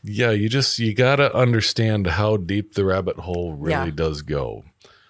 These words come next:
Speaker 1: The bottom line here is to remember that as you look at what's happening, right? S E L, the education system embracing this,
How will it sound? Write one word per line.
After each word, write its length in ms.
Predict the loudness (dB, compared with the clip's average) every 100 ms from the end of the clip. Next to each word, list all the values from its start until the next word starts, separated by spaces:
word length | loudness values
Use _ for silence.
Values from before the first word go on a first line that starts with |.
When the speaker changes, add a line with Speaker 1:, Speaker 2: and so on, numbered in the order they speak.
| _ _ _ _
Speaker 1:
The 100 | -6 -2
bottom 420 | 2 2 2 2
line 260 | 4 4
here 300 | 4 4 2
is 180 | 0 -2
to 120 | 0
remember 520 | 2 2 2 0 -2 -2
that 340 | 0 -2 -4 -16 _ -20 _ _
as 400 | 0 0 0 0
you 160 | 0 0
look 320 | -2 -4 -2
at 160 | -2 -2
what's 320 | -2 -2 -4
happening, 560 | -2 -2 -2 -12 -14 -8
right? 280 | -6 -6 -10 _ _ _ _ _ _ _ _ _ _ _ _ -2
S 320 | 0 0 0
E 220 | 2 2
L, 560 | 4 2 2 -2 -6 -14 _
the 340 | -14 -6 -4 -2
education 720 | -2 -4 -2 -2 0 -2 -2
system 500 | 0 0 0 0 0
embracing 680 | 0 2 2 2 0 0 0
this, 340 | -2 -2